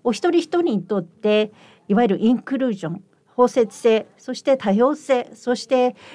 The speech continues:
えー、公平というものがどういったものであるのか、どういうふうな捉えをしているのか、お知らせいただきたいと思います。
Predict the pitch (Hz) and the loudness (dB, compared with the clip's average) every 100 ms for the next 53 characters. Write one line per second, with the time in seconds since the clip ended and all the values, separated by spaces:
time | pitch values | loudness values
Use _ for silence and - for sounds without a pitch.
0 | - 196 170 165 196 196 208 196 220 240 | -6 -2 -2 0 0 0 -2 -2 0 0
1 | 254 196 185 233 330 339 208 190 180 180 | 0 0 0 0 0 -2 -2 -2 -4 -6
2 | 226 277 254 202 180 - 170 - _ - | -6 -4 -2 -2 -4 -6 -6 -8 _ -2
3 | 285 427 440 302 208 233 226 226 208 - | 2 2 0 -2 -2 -2 -2 -2 -4 -4
4 | 220 220 196 170 165 196 - 208 196 202 | -4 -2 -4 -4 -4 -6 -8 -4 -4 -4
5 | 190 190 202 - 208 196 170 160 165 170 | -4 -2 -4 -2 -4 -4 -8 -8 -10 -10
6 | 175 | -12